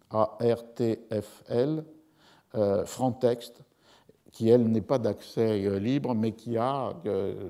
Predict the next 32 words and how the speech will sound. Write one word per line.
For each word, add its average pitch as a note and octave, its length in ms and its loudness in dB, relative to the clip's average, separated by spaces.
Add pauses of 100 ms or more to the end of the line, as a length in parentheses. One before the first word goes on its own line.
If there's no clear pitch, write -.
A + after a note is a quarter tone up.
c'est G#2+ 140 -8
sûrement A2 540 -6 (220)
à C3+ 60 -10
partir A#2+ 420 -6
de G#2+ 80 -2
textes G#2+ 280 -4
du G2+ 100 -8
dix-huitième, A#2+ 720 -6 (400)
donné, A2 640 0
euh, G2+ 260 -2
transformé G#2+ 720 -4
en G2 100 -6
forme G2+ 280 -4
numérique G#2+ 500 -2
un, G2 100 -4
un F#2+ 120 -8
grand G2 240 -8
nombre G#2 600 0
de G2+ 140 -4
textes G#2 580 -6
français A2 540 -6
et A2 60 -4
qui - 120 -12
permet A2+ 400 -2
une G#2+ 80 -4
recherche A2 600 -6 (360)
du A2 220 2
vocabulaire. F#2+ 760 -2 (400)
Alors, C3+ 460 4
l'intéressant B2+ 920 0
est B2+ 160 -2 (220)
que, B2+ 320 4